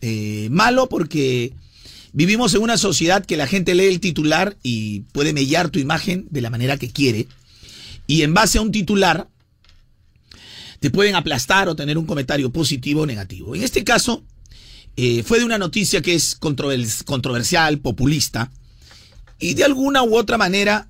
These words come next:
eh, hay mucha más gente que, no puedo decir que habla a mi favor, sino que es más populista como cerrar el Congreso, ¿no? Tú manifiestas por cerrar el Congreso y vas a tener más gente que piense igual que tú.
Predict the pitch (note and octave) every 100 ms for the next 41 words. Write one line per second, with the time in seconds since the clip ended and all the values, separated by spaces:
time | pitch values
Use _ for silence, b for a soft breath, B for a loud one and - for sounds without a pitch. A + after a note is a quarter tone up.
0 | - C3 B2+ A#2+ - F3+ G#3 F#3+ F#3+ -
1 | G3 F3+ F3+ E3+ C3+ A#2+ B2+ - - -
2 | F3+ F3+ A#3 G#3 A3 E3+ F#3+ G3 G3+ E3
3 | D3 D3+ G3 G3+ F4 G#4 G#4+ A4 - B
4 | B B - B3 F#3 G#3 G#3+ A#3 A3+ G#3
5 | F#3+ F#3 G3+ G3+ F3+ D#3 F3+ - - G#2
6 | E3+ E3 C#3 C#3 B2+ F3+ - F3+ D#3 C3
7 | D3+ E3+ F#3+ G3+ G3+ - C3 C3+ B2+ C3
8 | C3 B2+ C#3 C#3+ D3+ B2 B2 G#2+ G#2+ F#2
9 | E2+ F2 D#2+